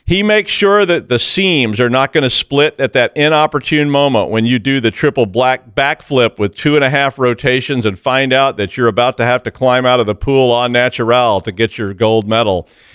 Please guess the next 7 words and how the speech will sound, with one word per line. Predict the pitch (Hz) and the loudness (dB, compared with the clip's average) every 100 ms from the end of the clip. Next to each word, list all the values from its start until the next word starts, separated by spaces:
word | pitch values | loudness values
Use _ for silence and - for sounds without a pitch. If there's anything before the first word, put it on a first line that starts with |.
| - | -4
He's | 175 214 147 | -2 0 -2
master | 143 156 190 208 226 202 | 0 0 0 -2 0 0
seam | - 220 220 | 0 0 0
splitter | 175 196 214 214 | -2 0 0 2
himself, | 214 - 240 190 151 135 _ _ - | 0 0 2 2 2 -2 _ _ -6
Jason | 139 135 147 160 151 | -2 0 0 0 2
Wood. | 143 147 135 117 98 87 | 4 4 4 4 2 -2